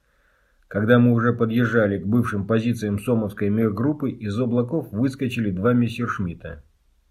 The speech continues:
Я даже не успел испугаться, когда они на бреющем полете пронеслись над колонной. Шерхан резко затормозил, а я с тоской подумал: «Ну все, Юрка, попали мы как кур во щип.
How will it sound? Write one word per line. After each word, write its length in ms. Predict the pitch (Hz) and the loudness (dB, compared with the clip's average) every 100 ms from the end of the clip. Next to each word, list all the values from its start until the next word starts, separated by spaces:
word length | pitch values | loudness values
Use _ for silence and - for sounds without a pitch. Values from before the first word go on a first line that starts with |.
| - | -6
Я 200 | 98 139 | 0 2
даже 280 | 151 131 143 | 2 2 0
не 120 | 147 | -2
успел 360 | 139 - 143 | -4 -2 -2
испугаться, 600 | 135 - 151 147 110 98 | -2 -4 -4 2 2 0
когда 300 | 90 104 104 | -6 -2 0
они 160 | 110 104 | 0 0
на 120 | 107 | 0
бреющем 540 | 104 120 127 98 98 90 | 0 0 0 -2 -4 -2
полете 360 | 104 123 117 | -2 0 -2
пронеслись 580 | 104 104 107 101 120 110 | -2 0 0 -2 -2 -2
над 200 | 104 101 | -4 -6
колонной. 540 | 107 107 87 80 - - _ _ _ _ _ _ _ | -4 -4 -4 -6 -12 -18 _ _ _ _ _ _ _
Шерхан 600 | - 123 127 - 170 151 | 0 4 4 4 2 4
резко 440 | 123 127 143 - 117 | 4 4 0 0 0
затормозил, 680 | 113 117 113 113 101 87 - - | 2 2 4 2 0 -6 -8 -6
а 100 | 104 | 0
я 160 | 131 | 2
с 40 | 120 | 0
тоской 380 | 113 107 - 113 | -2 -4 -2 -2
подумал: 500 | 110 101 87 82 82 - _ _ _ | 0 -2 -4 -6 -12 -18 _ _ _
«Ну 300 | 98 139 170 | -2 0 0
все, 340 | - - 117 | -4 -2 0
Юрка, 580 | 101 92 90 82 82 80 - _ _ _ _ | 0 0 -4 -8 -10 -12 -16 _ _ _ _
попали 420 | 120 120 127 117 104 | 0 2 4 4 2
мы 220 | 101 101 | 0 -2
как 260 | 110 104 | -4 -6
кур 220 | - 117 98 | -8 -4 -2
во 180 | 95 | -2
щип. 340 | 92 - 87 | -4 -6 -10